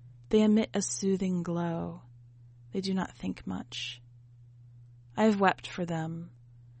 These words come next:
That sorrow is not something youth can understand. Nowadays, I'm happy if someone strays here and heats the sauna before they leave again, but usually I'm all quiet. Fewer and fewer of you understand my kind.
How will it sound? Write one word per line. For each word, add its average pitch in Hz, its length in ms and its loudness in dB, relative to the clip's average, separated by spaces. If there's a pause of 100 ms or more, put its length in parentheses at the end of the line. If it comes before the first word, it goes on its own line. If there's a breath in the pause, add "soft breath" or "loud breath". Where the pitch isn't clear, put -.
(120)
That - 160 -2
sorrow 202 440 6
is 180 120 0
not 196 200 0
something 185 360 -2
youth 170 340 -2
can 170 160 -8
understand. 165 920 -6 (1900)
Nowadays, 208 500 8
I'm 175 100 -2
happy 185 380 -4
if 170 100 -4
someone 190 300 -2
strays 185 420 -2
here 175 220 -6
and 156 100 -4
heats - 320 -6
the 170 100 -8
sauna 175 440 -4
before 175 260 -6
they 160 120 -2
leave 160 260 -4
again, 160 500 -6 (580)
but - 140 -8
usually 202 420 2
I'm 156 220 -4
all 160 240 -4
quiet. 170 640 -8 (1300)
Fewer 247 380 4
and 170 200 0
fewer 190 440 0
of 160 120 -4
you 156 140 -4
understand 165 680 -6
my 165 140 -8
kind. 160 680 -8